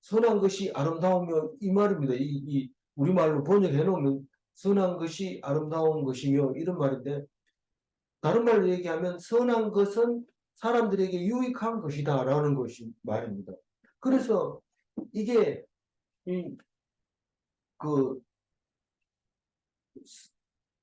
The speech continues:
서-, 선한 것이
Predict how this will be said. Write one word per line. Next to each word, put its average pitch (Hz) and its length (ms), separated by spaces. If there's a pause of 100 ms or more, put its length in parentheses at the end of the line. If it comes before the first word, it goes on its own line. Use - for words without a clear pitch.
(1120)
서-, - 380
선한 208 540
것이 220 560